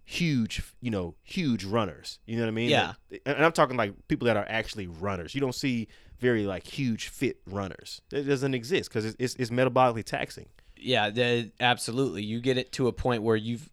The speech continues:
Speaker 2: burned your fat and it starts eating away at your muscle
Speaker 1: It has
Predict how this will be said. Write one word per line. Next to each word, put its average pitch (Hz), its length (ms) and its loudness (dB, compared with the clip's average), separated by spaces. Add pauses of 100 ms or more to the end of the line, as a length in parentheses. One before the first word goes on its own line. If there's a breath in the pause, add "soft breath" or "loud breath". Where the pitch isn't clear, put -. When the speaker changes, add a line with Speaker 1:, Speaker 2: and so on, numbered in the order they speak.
(120)
Speaker 2:
burned 120 400 4
your 104 80 2
fat 135 260 6
and 107 80 0
it 95 60 -6
starts - 500 0
eating 110 240 -6
away 107 200 2
at 107 60 4
your 101 100 0
muscle 101 180 0
Speaker 1:
It 107 80 2
has 160 160 4